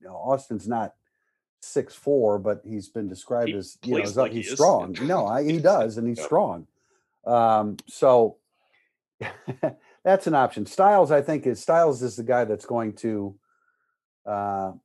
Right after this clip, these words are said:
Speaker 1: I don't, I don't know, split time, but I think he's the one that's going to rotate with Lindsey. And, but then again, like you said, I mean, as soon as you start talking about that, Reese will say, um, you know, they don't have to be married to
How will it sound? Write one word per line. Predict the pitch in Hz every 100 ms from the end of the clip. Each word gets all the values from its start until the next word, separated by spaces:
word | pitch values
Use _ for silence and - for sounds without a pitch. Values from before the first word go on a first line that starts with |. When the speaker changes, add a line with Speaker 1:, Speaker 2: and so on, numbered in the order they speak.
| _ _
Speaker 1:
I | 120
don't, | 113 104 -
I | 107
don't | 104
know, | 98 92
split | - - 123 -
time, | - 117 104 98
but | 107
I | 107
think | 104
he's | 117 107
the | 107
one | 101 107
that's | 98 -
going | 107 95
to |
rotate | 98 104 101 101 82
with | 87 104
Lindsey. | 104 95 87 85 85 _ _ _ _ _ 139
And, | 143
but | 147 165
then | 160
again, | 147 143 147 117
like | 123 143
you | 135
said, | - 104
I | 107
mean, | 113
as | 101
soon | - 123
as |
you | 107
start | - 117 -
talking | 131 123
about | 104 98
that, | 110 104 98 _ _ _ _ _ 95
Reese | 113 120 -
will | 107
say, | - - 113 107 104 101 _ _ _ _ _ _ _
um, | 110 104 98 98 92 95 - _ _ _ _ _ 107
you | 117 117
know, | 101 95
they | 113
don't | 120 117
have | - 117 110 -
to |
be | 104 101
married | 101 113 113 107 90
to | - 104 101 90